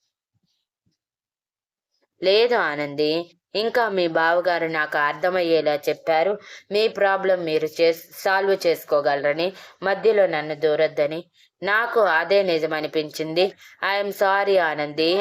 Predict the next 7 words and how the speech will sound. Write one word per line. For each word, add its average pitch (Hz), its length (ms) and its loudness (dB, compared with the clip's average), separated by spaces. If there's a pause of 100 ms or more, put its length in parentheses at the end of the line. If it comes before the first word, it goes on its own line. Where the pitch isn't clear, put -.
అనవసరంగా 180 680 0
మీ 156 160 -6
మధ్యలోకి 156 580 0
వచ్చాను," 156 540 -2 (360)
అని 196 260 0
అంది 175 360 0
ఆనంది. 165 460 0